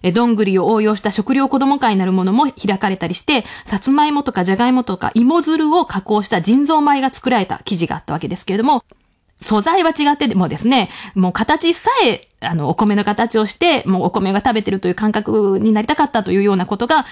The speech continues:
この記事からも、えー、わかると思いますし、いかに食料不足、栄養不足が深刻であったかということが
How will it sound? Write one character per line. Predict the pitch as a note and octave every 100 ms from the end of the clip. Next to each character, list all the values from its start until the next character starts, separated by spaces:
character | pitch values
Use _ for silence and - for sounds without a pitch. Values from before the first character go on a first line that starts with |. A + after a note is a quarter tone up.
| -
こ | G#3
の | F#3
記 | G3+
事 | F#3
か | - D3+
ら |
も、 | F3+ C#4 A3+ - -
え | E3
ー、 | D#3
わ | E3
か | G3
る | D#3+
と |
思 | D#3 D#3+
い |
ま | F3 F#3+
す | - -
し、 | C#4
い | C4+
か | - G#4
に | F4+
食 | C#4 G3 G#3+
料 | G3+
不 | F3+
足、 | G3 F#3+ - - - - - -
栄 | A3+
養 | A#3+ A3+
不 | A#3
足 | G#3+ G3+
が | D4+
深 | D4+ G#3+
刻 | G3 F#3+
で | E3
あ |
っ | F3+
た | C#3
か | G2
と | -
い | F3+
う |
こ | G3+
と | C4+
が | F#4 D#4